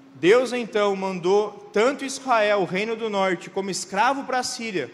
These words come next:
quanto Judá, o reino do sul, como escravos pra Babilônia. E isso fez com que os judeus tivessem, se sentissem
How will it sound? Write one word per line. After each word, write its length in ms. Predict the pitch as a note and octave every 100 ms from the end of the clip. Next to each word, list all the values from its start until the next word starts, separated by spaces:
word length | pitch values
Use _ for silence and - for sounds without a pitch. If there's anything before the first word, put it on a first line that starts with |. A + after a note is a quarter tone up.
| - - _ _ - -
quanto 280 | G3+ G#3+
Judá, 460 | G#3 A3+ F3 F#3+ A3
o 80 | F3
reino 300 | E3+ G#3+ A3+
do 140 | G3+
sul, 340 | - - A3+ G#3
como 180 | G#3
escravos 540 | G3+ - G3 G3+ G#3 F#3
pra 160 | -
Babilônia. 640 | F#3+ F3 E3 D3+ D#3 C#3+ B2 - - - - _ _ _ _ _ _ _ _
E 180 | C3+ G3+
isso 220 | G#3 G3+
fez 400 | - F#3+ G3+ F#3+
com 160 | F3+ E3+
que 120 | G3
os 120 | G#3
judeus 920 | G#3 F3+ E3+ C#3+ - - - - -
tivessem, 720 | - E3 C3+ E3 F3+ - C#3
se 200 | B2 F3+
sentissem 760 | E3+ F#3+ E3+ - F#3+ F3+ -